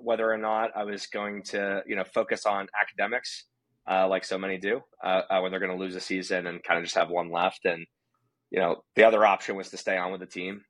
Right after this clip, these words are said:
uh, essentially become an extension of the coaching staff, uh, you know, help out our defensive coordinator.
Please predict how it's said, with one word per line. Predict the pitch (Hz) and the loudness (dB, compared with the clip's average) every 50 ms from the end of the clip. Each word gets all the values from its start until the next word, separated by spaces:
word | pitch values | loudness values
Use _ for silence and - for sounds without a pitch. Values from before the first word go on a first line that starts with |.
| _ _ - | _ _ -4
uh, | 90 87 87 - | -2 0 0 0
essentially | - - - 98 92 - - 90 85 | -2 -2 -4 -4 -2 -4 -6 -6 -6
become | 82 - 90 82 - - 92 92 90 90 87 - _ _ _ _ _ _ - | -6 -10 -12 -10 -6 -4 -2 -2 -4 -4 -8 -16 _ _ _ _ _ _ -2
an | 101 95 | 0 0
extension | - - - 95 95 - - 95 | 2 2 2 2 2 2 -2 -6
of | 90 | -6
the | - | -4
coaching | - 95 92 - - 95 | -2 -2 -2 -2 -4 -8
staff, | - - - 98 95 95 95 92 - - - _ _ _ _ _ _ _ - | -4 0 4 4 6 6 4 2 0 -8 -20 _ _ _ _ _ _ _ -2
uh, | 85 90 90 87 85 80 76 - - | 2 2 4 4 4 2 0 -2 -2
you | - 95 | -2 -2
know, | 85 80 | -2 -2
help | - - 92 92 - | -2 -2 -2 0 2
out | 90 92 92 | 2 2 2
our | 92 92 | 2 -2
defensive | 87 90 - 95 90 - 90 - | -4 -4 -6 -6 -6 -6 -10 -10
coordinator. | - 92 92 92 90 92 92 90 90 90 90 90 87 - | -6 -4 -2 -2 -2 0 0 0 2 2 2 0 0 -4